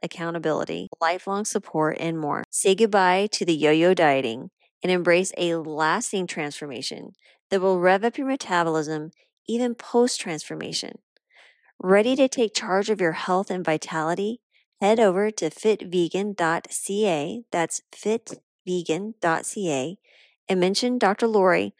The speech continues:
for exclusive bonus savings when you sign up. Don't miss this opportunity to join the movement towards a healthier, fitter, and more vibrant you. Are you tired of compromising between convenience and healthy eating?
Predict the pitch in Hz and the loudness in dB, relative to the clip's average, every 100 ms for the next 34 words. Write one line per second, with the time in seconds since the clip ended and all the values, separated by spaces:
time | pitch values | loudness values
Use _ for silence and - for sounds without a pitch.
0 | _ - 196 - - - 226 226 - 277 | _ -4 -2 -2 -10 -4 -2 -2 0 -2
1 | - 180 170 175 208 262 226 175 175 175 | -2 -6 2 4 4 0 0 0 -2 -6
2 | 180 175 170 - 170 160 - - _ _ | -4 -2 -2 -2 -2 -2 -4 -8 _ _
3 | _ - - _ 156 175 175 214 - 226 | _ -20 -20 _ 0 2 4 2 0 0
4 | 208 214 226 - 175 156 160 165 - 175 | 2 2 0 0 0 0 0 -2 -2 -2
5 | 165 170 165 170 185 185 196 - - 170 | 0 0 0 0 0 2 0 -4 -4 -2
6 | 160 - 175 170 - 196 214 247 _ _ | -2 -4 -2 -2 -2 -4 -2 -6 _ _
7 | - 175 156 170 190 _ - 165 160 160 | 2 4 4 0 -6 _ -2 -2 2 0
8 | 165 160 147 151 156 - 147 131 - - | 0 0 0 -2 -6 -6 -6 -6 -8 -8
9 | 220 247 339 359 285 247 247 233 180 185 | -4 -2 -4 -4 -4 -2 -2 -4 -6 -6
10 | 202 202 196 196 202 202 180 - 151 - | -4 -4 -4 -4 -6 -6 -8 -12 -12 -12
11 | 156 170 214 220 214 202 208 208 165 170 | -14 -6 -2 0 0 -2 -4 -8 -12 -8
12 | 170 170 - 160 160 160 | -8 -8 -8 -8 -8 -10